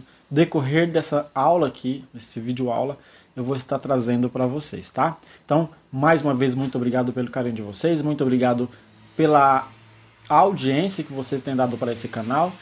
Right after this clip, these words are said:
e também, mais uma vez, obrigado aí por você que já é inscrito no canal, tá? Sempre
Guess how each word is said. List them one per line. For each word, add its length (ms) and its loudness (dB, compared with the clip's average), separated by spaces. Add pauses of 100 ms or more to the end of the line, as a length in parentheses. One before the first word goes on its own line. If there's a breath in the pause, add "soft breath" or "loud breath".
(180 loud breath)
e 60 -6
também, 340 4
mais 220 2
uma 100 2
vez, 400 2
obrigado 520 4
aí 60 0
por 160 -2
você 360 -4
que 80 -10
já 200 0
é 60 0
inscrito 520 -4
no 260 2
canal, 560 -8
tá? 280 -2 (300 loud breath)
Sempre 480 0